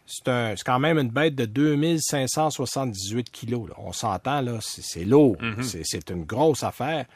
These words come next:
Speaker 1: Puis, bon, je suis allé à Toronto, je suis revenu. Euh, puis je suis allé en Estrie, puis je suis revenu, là, dans la même
Speaker 2: Ouais.
Speaker 1: semaine.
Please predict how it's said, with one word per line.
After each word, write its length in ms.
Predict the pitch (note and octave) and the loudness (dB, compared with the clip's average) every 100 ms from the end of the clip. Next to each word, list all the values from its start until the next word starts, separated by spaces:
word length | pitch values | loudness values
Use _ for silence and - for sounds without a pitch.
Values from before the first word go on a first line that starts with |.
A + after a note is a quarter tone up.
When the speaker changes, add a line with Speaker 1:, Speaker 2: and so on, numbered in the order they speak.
| - - _ _ | -20 -20 _ _
Speaker 1:
Puis, 400 | - A2 A2+ - | -6 -4 -6 -8
bon, 160 | G#2+ A2+ | -8 -8
je 80 | C3+ | -6
suis 80 | A#2 | -2
allé 160 | G#2 A#2 | 0 0
à 100 | G#2+ | 2
Toronto, 600 | E3 E3+ D3+ A#2+ D3+ E3 | 4 6 6 4 0 0
je 80 | |
suis 100 | - | -4
revenu. 460 | A2+ G2+ G#2 G2+ D3+ _ - - _ - | -4 -2 -2 -2 -6 _ -20 -20 _ -10
Euh, 420 | F2 F2+ F2+ F2+ | -8 -6 -8 -10
puis 100 | - | -10
je 60 | F2+ | -10
suis 140 | - A2+ | -4 -2
allé 160 | A2+ | 0
en 160 | B2 B2 | 0 0
Estrie, 460 | D3 - - D3 | 0 -2 -2 -4
puis 80 | D#3 | -4
je 40 | - | -6
suis 80 | A#2+ | -6
revenu, 460 | G#2 A2 G#2 A2 | -2 -2 -2 -4
là, 100 | E2 | -8
dans 140 | D#2 F2+ | -8 -6
la 60 | |
même 180 | G#2 C3+ | -4 -4
Speaker 2:
Ouais. 40 | B2+ | -4
Speaker 1:
semaine. 480 | A#2+ F#2+ A#2+ D3+ | -4 -2 -2 -4